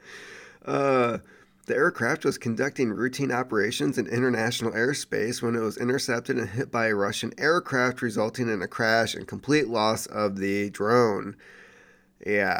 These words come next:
uh, in fact, this is unsafe and unprofessional act by Russians nearly caused both aircraft to crash. You would not be, you probably would have took credit if it crashed into a Russian fighter jet.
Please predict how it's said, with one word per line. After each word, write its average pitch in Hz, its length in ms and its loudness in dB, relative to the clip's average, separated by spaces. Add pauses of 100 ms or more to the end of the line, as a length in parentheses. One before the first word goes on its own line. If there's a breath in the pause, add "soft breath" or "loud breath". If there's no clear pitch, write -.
uh, 117 540 0 (380)
in 147 140 0
fact, 175 440 2
this 156 180 -2
is 160 140 -8
unsafe 139 560 0
and 131 100 -2
unprofessional 127 840 0
act 113 320 0
by 110 160 2
Russians 117 560 0
nearly 120 320 2
caused 110 480 -4
both 117 380 2
aircraft 104 640 0
to 110 100 -6
crash. 110 800 2
You 175 240 -4
would 269 180 0
not 208 400 0
be, 185 320 -2 (720 loud breath)
you 165 260 -6
probably 415 460 8
would 202 200 8
have 180 120 4
took 190 220 4
credit 180 640 6
if 139 140 0
it 151 80 4
crashed 143 420 2
into 147 200 0
a 131 60 6
Russian 113 340 2
fighter 104 400 2
jet. 92 340 -6